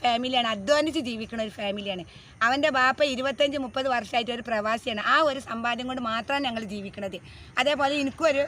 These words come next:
ഏ, ഡ്രൈവിംഗ് സ്കൂളിൽ ഒരു വർക്കുണ്ട്. ഞാനും ആ വർക്കായിട്ട് മുന്നോട്ട് പോകുന്ന ഒരാളാണ്. ഞങ്ങൾക്ക് ഒരിക്കലും ഒരാളിത്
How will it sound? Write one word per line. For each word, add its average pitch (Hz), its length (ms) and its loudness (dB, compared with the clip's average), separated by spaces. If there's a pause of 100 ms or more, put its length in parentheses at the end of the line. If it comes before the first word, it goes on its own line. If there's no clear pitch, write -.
(140)
ഏ, 247 60 -2 (760)
ഡ്രൈവിംഗ് 240 400 -4
സ്കൂളിൽ 262 240 -4
ഒരു 240 120 -4
വർക്കുണ്ട്. 202 360 -6 (400)
ഞാനും 302 320 6
ആ - 100 6
വർക്കായിട്ട് 247 380 0
മുന്നോട്ട് 233 300 -4
പോകുന്ന 214 220 -2
ഒരാളാണ്. 196 360 -4 (340)
ഞങ്ങൾക്ക് 277 300 -2
ഒരിക്കലും 302 380 2
ഒരാളിത് 247 380 0